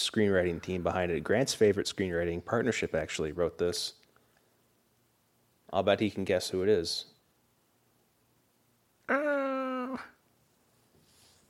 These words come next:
Speaker 1: Nope. It's your favorite people from Star Trek.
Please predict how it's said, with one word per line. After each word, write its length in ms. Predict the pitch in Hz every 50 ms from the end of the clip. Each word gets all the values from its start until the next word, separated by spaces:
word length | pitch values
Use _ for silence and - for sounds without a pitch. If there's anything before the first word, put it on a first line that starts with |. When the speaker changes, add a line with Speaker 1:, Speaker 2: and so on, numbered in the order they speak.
| _ _ _ _ _ - - - - - - _ _ - -
Speaker 1:
Nope. 280 | - 98 98 98 98 - - - _ _ - - _ _ _ _ _ _ _ _ _ _ _ _ _ _ _ _ _ _ _ _ _ _ _ _ _ _ _ _ _
It's 140 | _ - -
your 80 | 98 -
favorite 360 | - - 110 113 110 107 -
people 300 | - 123 120 - 117 98
from 140 | - 104 92
Star 240 | - - 104 104
Trek. 400 | 104 - - 82 87 - - -